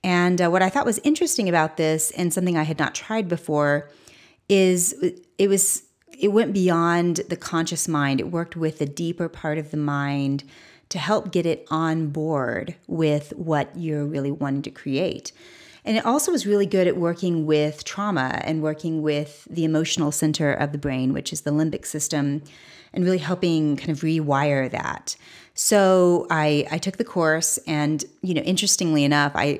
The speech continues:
sort of sabotaged myself throughout the first six months of the course. Like, I,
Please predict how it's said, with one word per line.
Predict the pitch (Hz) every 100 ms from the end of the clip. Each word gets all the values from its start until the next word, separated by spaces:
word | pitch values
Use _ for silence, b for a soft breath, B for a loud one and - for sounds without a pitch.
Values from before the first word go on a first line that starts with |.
| -
sort | - 170
of | 147
sabotaged | - 143 151 147 131 139
myself | 139 143 135 131 135
throughout | 170 135 135
the | 139
first | - 156 147 -
six | - 147 -
months | 156 123 - -
of | -
the |
course. | - - - - - - B B B B -
Like, | 123 -
I, | 170 160